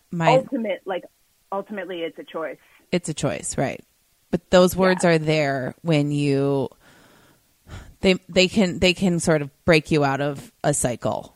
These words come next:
Speaker 1: too. I mean, that's
Speaker 2: Yeah.
Speaker 1: when you probably tend to notice them, is when you're like, "Oh gosh, I am not having those kind thoughts right now."
Speaker 2: Yeah.
Speaker 1: My, my sister-in-law, my sister-in-love,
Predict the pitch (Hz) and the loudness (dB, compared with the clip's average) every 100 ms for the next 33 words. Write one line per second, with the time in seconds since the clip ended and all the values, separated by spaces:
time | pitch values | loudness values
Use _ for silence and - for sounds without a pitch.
0 | _ - 107 80 - _ _ - - - | _ -2 -2 -2 -12 _ _ -16 -14 -6
1 | 165 160 160 165 165 185 165 156 147 147 | -2 2 4 4 4 0 0 0 2 2
2 | 151 143 143 143 139 139 147 139 143 139 | 0 -4 -2 -4 -2 -2 -2 -2 -2 -2
3 | 139 139 139 - - 185 147 - 135 120 | -2 -2 -6 -8 0 4 4 2 0 0
4 | 120 - - 165 170 143 135 123 - _ | -6 -6 0 2 4 0 -2 -10 -16 _
5 | - 143 143 147 151 151 131 113 135 117 | -14 -8 -4 0 0 0 -6 -8 -8 -8
6 | - 135 120 135 90 - - - 127 87 | -8 -8 -6 -6 -6 -4 -6 -6 -6 -6
7 | - - _ _ _ _ _ _ _ _ | -8 -12 _ _ _ _ _ _ _ _
8 | _ _ 170 180 156 - 180 180 175 220 | _ _ 0 2 2 0 2 2 4 2
9 | 214 277 240 196 147 143 165 - - - | 4 4 4 6 4 4 0 -8 -14 -12
10 | - 170 - 180 170 151 143 143 139 135 | -2 0 2 0 2 2 2 0 0 -2